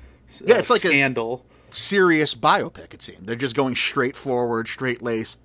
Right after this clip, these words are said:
Speaker 2: retelling of the story.
Speaker 1: It looks like a serious biopic. And Michael Showalter, of course, is a hilarious comedian
Speaker 2: Mm-hmm.
Speaker 1: who's directed this film, and he's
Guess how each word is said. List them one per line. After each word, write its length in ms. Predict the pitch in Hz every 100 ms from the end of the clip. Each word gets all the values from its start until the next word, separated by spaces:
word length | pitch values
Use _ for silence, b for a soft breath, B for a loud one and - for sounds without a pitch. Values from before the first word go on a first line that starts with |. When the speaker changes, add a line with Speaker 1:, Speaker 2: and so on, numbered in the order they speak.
| 120
Speaker 2:
retelling 460 | 127 - 123 113
of 80 | 104
the 60 | 95
story. 380 | - 143 85 - b b b b b b -
Speaker 1:
It 40 |
looks 200 | 135 135
like 100 | 143
a 60 | 113
serious 340 | - 131 113
biopic. 600 | - 110 98 - - - -
And 380 | 113 113 113 117
Michael 260 | 135 143
Showalter, 600 | 127 160 135 123 117 - 117
of 120 | -
course, 480 | - 139 117 - -
is 260 | 117 107
a 180 | 113 117
hilarious 520 | 113 120 123 120 110
comedian 580 | - 120 107 104 104 131 -
Speaker 2:
Mm-hmm. 220 | 151 123
Speaker 1:
who's 100 | 113
directed 480 | 110 113 107 - 107
this 160 | 110
film, 380 | - 120 110 117
and 120 | 123 110
he's 240 | 113 -